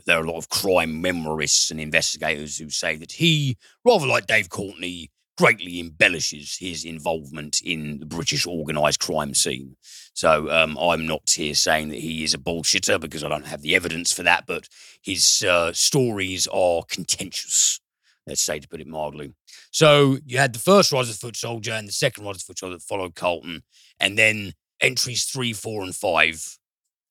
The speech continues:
deal pretty much solely with, uh, the stories of the three men who were brutally deaded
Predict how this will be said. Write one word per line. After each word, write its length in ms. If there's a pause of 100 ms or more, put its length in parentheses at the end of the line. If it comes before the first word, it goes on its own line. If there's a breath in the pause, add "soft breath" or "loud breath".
(140)
deal 200
pretty 200
much 200
solely 920
with, 500
uh, 220
the 140
stories 600
of 200
the 180
three 420
men 540
who 260
were 280
brutally 520
deaded 480